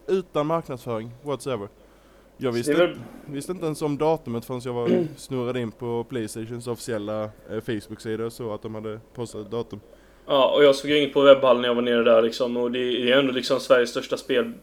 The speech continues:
Speaker 2: fy-, spelbutik, mer eller mindre, eh, Sveavägen. Så att, nere i Stockholm,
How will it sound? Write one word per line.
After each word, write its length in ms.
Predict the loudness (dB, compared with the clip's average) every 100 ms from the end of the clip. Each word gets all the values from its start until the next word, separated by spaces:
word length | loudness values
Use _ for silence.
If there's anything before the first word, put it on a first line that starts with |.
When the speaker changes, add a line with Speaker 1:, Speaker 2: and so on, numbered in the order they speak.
| -20 -18 -18 -6
Speaker 2:
fy-, 160 | -4 -4 -8
spelbutik, 800 | -4 -2 -2 -4 -8 -10 -16 -14
mer 120 | -6
eller 100 | -4
mindre, 280 | -4 -6 -6 -8 -12 -14
eh, 420 | -6 -4 -2 -2
Sveavägen. 600 | -2 0 2 2 0 -8 -14 -20 -20 -20 _ -14
Så 180 | 0 2
att, 300 | 2 0 -12
nere 200 | -6 -6
i 40 |
Stockholm, 460 | -6 -10 -8 -10